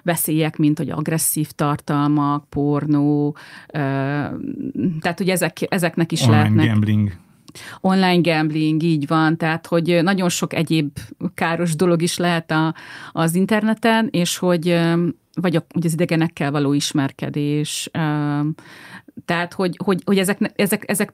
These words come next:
Speaker 1: nem az addikció témái, és hogy ezek ket is, ö, érdemes a szülőnek mondjuk nyomon követni, vagy hogy, hogy, hogy, hogy erről
Speaker 2: Mhm.
Speaker 1: tudni, hogy ilyen létezhet, és hogy, és hogy segíteni a gyereket abban, hogy mondjuk hogyan védekezhet ez ellen, vagy hogy egyáltalán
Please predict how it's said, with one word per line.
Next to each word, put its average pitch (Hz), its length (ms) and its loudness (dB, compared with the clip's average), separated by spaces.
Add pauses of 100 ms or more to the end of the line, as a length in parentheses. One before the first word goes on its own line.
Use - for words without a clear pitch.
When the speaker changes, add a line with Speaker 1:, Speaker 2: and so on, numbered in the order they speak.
(140)
Speaker 1:
nem 196 180 4
az 170 120 2
addikció 156 500 0
témái, 202 600 0
és 170 340 -2
hogy 160 180 -4
ezek 156 300 -2 (400)
ket 160 320 -8
is, - 440 -8
ö, 143 280 -8 (680)
érdemes 143 520 -6
a 165 40 -8
szülőnek 151 560 -6
mondjuk 151 280 -2
nyomon 147 320 -4
követni, 156 600 -6
vagy 160 260 -12
hogy, - 240 -12 (160)
hogy, 175 300 -12 (100)
hogy, 165 240 -10
hogy 175 120 0
erről 156 240 -2
Speaker 2:
Mhm. 101 100 0
Speaker 1:
tudni, 151 300 0
hogy 156 220 -4
ilyen 147 200 -4
létezhet, 190 560 -6
és 160 140 -6
hogy, 160 160 -4 (380)
és - 120 -4
hogy 170 80 -2
segíteni 160 440 -2
a 151 40 0
gyereket 151 500 -4
abban, 143 380 -4
hogy 156 160 -2
mondjuk 147 240 0
hogyan 165 240 -2
védekezhet 143 640 -4
ez 143 140 -8
ellen, 139 480 -8
vagy 143 220 -12
hogy 156 180 -10
egyáltalán 156 720 -4